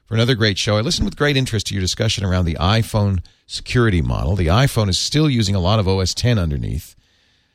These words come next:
so there is a lot of potential for entry points by hackers. We know very well,"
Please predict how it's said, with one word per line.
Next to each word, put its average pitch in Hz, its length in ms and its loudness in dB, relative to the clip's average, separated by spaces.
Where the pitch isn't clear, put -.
so 104 180 0
there 104 140 2
is 104 100 0
a 95 40 0
lot 104 220 0
of 143 60 -2
potential 123 380 -2
for - 120 -12
entry 117 280 -2
points 98 240 -4
by 87 160 -2
hackers. 85 500 -2
We 95 140 2
know 107 280 2
very 80 260 -6
well," 80 440 -2